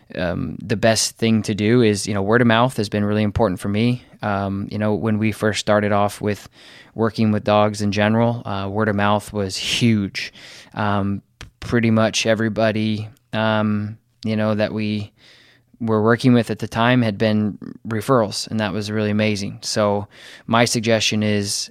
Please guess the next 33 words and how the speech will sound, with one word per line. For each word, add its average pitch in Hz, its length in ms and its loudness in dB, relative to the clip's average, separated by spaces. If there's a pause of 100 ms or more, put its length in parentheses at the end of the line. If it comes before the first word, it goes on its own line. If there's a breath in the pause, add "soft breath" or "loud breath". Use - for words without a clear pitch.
uh, 104 320 -4
to, 104 580 0 (1300 soft breath)
to, 113 300 2
to 113 140 -4
continue 117 380 2
to 113 140 0
just, 107 320 -4
you 117 80 4
know, 104 100 4
do 107 140 2
your 117 140 6
thing, 123 360 6
and, 104 140 2
and 104 160 -2
people 110 360 0
will, 104 300 0
will 107 160 0
refer 104 320 0
you 113 120 2
to 110 60 2
other 107 220 0
people, 127 400 -2
because 113 260 -2
that's 123 180 2
how, 117 280 4
that's 123 160 0
how, 101 200 -2
like, 104 180 0
I 110 140 2
grew 110 160 -2
my 104 160 2
career 107 400 0
organically. 104 640 -2